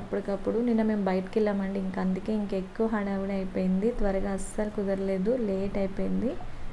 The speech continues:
అందుకని చెప్పేసి మొత్తం షూట్ చేయడం అస్సలు కుదరలేదండి, కొంతవరకు చేశాను.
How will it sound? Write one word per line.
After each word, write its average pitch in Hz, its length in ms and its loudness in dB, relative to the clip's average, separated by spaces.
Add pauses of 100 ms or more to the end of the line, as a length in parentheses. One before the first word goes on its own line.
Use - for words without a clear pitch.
(1120)
అందుకని 214 360 2 (180)
చెప్పేసి 214 320 0 (120)
మొత్తం - 380 -2 (200)
షూట్ 220 220 0
చేయడం 220 260 2
అస్సలు 202 320 -4
కుదరలేదండి, 196 640 0 (100)
కొంతవరకు 202 640 0
చేశాను. 196 440 2